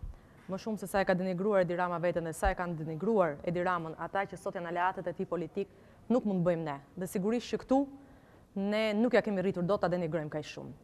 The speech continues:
E para, kjo fushatë jona është një fushatë e cila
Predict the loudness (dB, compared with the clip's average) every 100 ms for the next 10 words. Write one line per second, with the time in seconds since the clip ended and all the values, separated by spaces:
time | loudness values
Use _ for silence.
0 | -12 -10 6 8 10 10 8 4 -4 -20
1 | -20 -20 -20 -20 -2 0 0 4 6 8
2 | 6 4 2 0 -2 -6 0 4 4 2
3 | -2 2 4